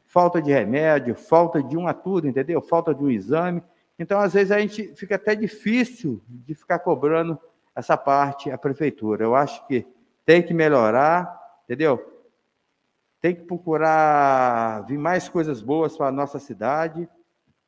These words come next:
tem que procurar esses deputados, igual no ano que vem já é ano de eleição, quantos deputados tiveram voto aqui na nossa cidade?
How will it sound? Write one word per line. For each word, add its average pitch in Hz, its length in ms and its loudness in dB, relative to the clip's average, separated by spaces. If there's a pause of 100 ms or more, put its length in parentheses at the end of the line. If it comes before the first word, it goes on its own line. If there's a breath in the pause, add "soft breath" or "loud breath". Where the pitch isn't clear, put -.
(640)
tem 156 140 -8
que 151 60 -20
procurar 135 1300 -4 (1120)
esses 117 300 -12
deputados, 123 840 -4
igual 113 520 -2
no 113 80 -4
ano 131 160 -4
que 117 140 -8
vem 120 240 -2
já 120 120 -2
é 110 60 0
ano 117 220 -2
de 117 120 -6
eleição, 127 720 -6 (640)
quantos 233 340 -8
deputados 190 640 -4
tiveram 160 340 -4
voto 143 280 -2
aqui 139 160 -10
na 135 140 -6
nossa 127 260 -6
cidade? 95 480 -8